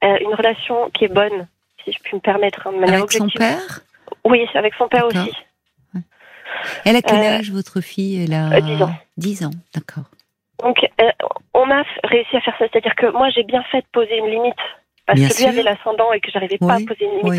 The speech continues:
Speaker 1: autrement.
Speaker 2: Oui.
Speaker 1: J'ai pas pu poser de limite autrement que comme ça.
Speaker 2: Oui.
Speaker 1: Mais j'ai été juste, en fait. J'ai pas fait,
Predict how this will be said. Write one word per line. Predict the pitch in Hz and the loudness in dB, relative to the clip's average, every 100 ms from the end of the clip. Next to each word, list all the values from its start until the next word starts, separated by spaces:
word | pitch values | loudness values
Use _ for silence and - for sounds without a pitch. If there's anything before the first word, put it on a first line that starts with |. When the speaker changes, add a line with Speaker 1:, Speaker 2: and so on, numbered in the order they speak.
| 175 | -2
Speaker 1:
autrement. | - - 220 - _ _ _ | -4 -2 0 -2 _ _ _
Speaker 2:
Oui. | 170 165 | -2 0
Speaker 1:
J'ai | 220 | 0
pas | 247 240 | 0 -2
pu | 240 | -6
poser | - 202 196 | -6 -6 -6
de | |
limite | 196 202 - | -6 -6 -4
autrement | - 220 226 | -4 -2 -2
que | 220 214 | -2 -2
comme | 180 185 | -2 -2
ça. | - 247 _ - | -4 -6 _ 0
Speaker 2:
Oui. | 208 196 | 2 4
Speaker 1:
Mais | 480 | 2
j'ai | 226 | 2
été | 254 254 240 | 0 0 0
juste, | 262 269 214 | -2 -2 -2
en | |
fait. | - 190 | 0 0
J'ai | 208 | 0
pas | - 240 - | 0 -2 -2
fait, | - | -6